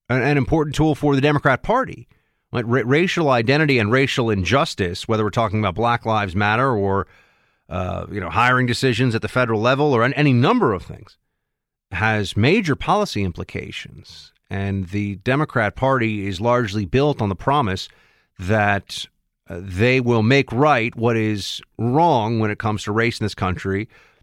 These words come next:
by giving special privileges and advantages to certain predetermined minority groups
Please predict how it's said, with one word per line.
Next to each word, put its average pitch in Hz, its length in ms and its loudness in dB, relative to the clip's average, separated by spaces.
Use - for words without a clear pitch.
by 101 420 0
giving 127 380 0
special 143 360 2
privileges 131 500 0
and 123 120 0
advantages 107 580 0
to 107 200 0
certain 139 440 -2
predetermined 147 640 2
minority 101 520 0
groups 113 420 -4